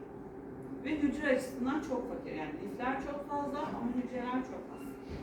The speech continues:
Fibroz kıkırdaklı bu şekilde. Bağ dokusu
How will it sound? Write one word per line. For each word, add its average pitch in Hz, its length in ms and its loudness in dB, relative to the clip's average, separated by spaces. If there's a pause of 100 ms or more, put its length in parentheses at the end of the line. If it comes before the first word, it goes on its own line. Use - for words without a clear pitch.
(960)
Fibroz 262 320 4
kıkırdaklı - 640 -2
bu - 60 -8
şekilde. - 420 -6 (1600)
Bağ - 180 0
dokusu - 280 -6